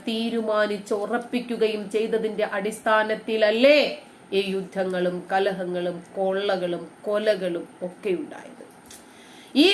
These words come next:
ഭിന്നിപ്പുണ്ടാക്കിയത് കൊണ്ട് അള്ളാഹുവിന് കിട്ടിയത്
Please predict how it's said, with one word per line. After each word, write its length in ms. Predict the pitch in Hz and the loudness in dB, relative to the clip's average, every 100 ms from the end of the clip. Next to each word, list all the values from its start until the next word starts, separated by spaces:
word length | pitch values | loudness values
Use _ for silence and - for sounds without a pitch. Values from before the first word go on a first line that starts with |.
| 294 | 6
ഭിന്നിപ്പുണ്ടാക്കിയത് 1400 | 294 311 339 370 - 320 320 320 339 330 302 320 311 320 311 | 8 8 6 4 4 2 4 6 6 6 4 6 6 6 6
കൊണ്ട് 360 | 294 302 311 339 381 381 - | 6 8 8 8 8 2 0
അള്ളാഹുവിന് 540 | 254 277 269 269 240 233 233 | 4 6 6 4 -2 -4 -4
കിട്ടിയത് 380 | 185 202 190 | -6 -4 -2